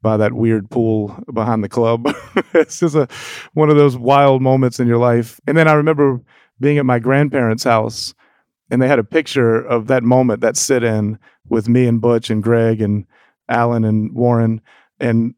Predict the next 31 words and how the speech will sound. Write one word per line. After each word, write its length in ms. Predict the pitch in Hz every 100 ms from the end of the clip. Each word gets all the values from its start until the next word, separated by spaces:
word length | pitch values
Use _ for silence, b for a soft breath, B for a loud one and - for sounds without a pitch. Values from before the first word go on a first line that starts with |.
| _ _ _ _ _
they 160 | 135 127
had, 360 | 139 135 120 143 -
uh, 300 | 127 120 113 107 -
a 80 |
piece 240 | 117 160 147
of 100 | 120
paper 540 | 139 131 127 120 117 _ _ _ _ _ -
covering 340 | 143 131 127
up 120 | 127
the 80 | 117
liquor 320 | 117 131 127
bottles 480 | 113 113 113 117 123 - - 143 - - 202 - 190
<laughs> 880 | - 190 - 208 185 - - - -
under 260 | 208 190 185
my 180 | 165 156
feet. 400 | 147 190 170 180
'Cause 260 | 180 -
it's 240 | 190 175 -
like, 220 | 170 151
that 80 | 165
was, 220 | 156 - B B B B
their, 260 | 165 170 165
their 280 | 143 160 160
friends 380 | 156 170 156 139
didn't 200 | 156 151
wanna 180 | 139
see 180 | 123 156
that. 320 | 139 139 117
That 120 | 123 135
was 200 | 127 123
not 240 | 131